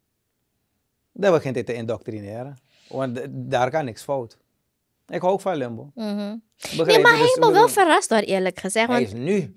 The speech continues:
Speaker 2: Ja, nu, nu, nu.
Speaker 1: Nu, nu, nu,
Speaker 2: Want
Speaker 1: nu, nu is het
Speaker 2: toen,
Speaker 1: een andere tory.
Speaker 2: eh, volgens mij een van die keren dat ik moest luisteren toen Bouterse bij hem was of voor een gesprek was,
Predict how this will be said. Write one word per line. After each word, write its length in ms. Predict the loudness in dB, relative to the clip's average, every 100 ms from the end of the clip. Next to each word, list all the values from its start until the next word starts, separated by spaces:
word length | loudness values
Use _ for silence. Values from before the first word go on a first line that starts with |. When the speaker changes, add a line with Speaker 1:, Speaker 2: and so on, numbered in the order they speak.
| _
Speaker 2:
Ja, 140 | 6 8
nu, 260 | 8 8
nu, 260 | 8 6 6
nu. 300 | 4 4 4
Speaker 1:
Nu, 0 |
nu, 240 | 6 6
nu, 180 | 8 8
Speaker 2:
Want 180 | 8 8
Speaker 1:
nu, 160 | 4
nu 100 | 4
is 60 | 6
het 100 | 6
Speaker 2:
toen, 120 | 6
Speaker 1:
een 80 | 4
andere 240 | 4 6
tory. 120 | 8 10
Speaker 2:
eh, 1160 | 10 8 6 4 2 2 0 -2 -2 -4 -4 -8
volgens 260 | -16 -12
mij 260 | -6 -4 -4
een 160 | -4 -4
van 100 | -4
die 120 | -4
keren 240 | -2 -2 -2
dat 180 | -4
ik 100 | -6
moest 220 | -8 -6 -2
luisteren 540 | 0 0 -4 -6 -6
toen 160 | -6 -6
Bouterse 800 | -6 -6 -8 -6 -4 -4 -6 -8
bij 220 | -12 -8
hem 180 | -6 -6
was 320 | -6 -8 -8 -12
of 140 | -14
voor 220 | -12 -8
een 60 | -8
gesprek 440 | -10 -12 -10 -10
was, 320 | -8 -8 -10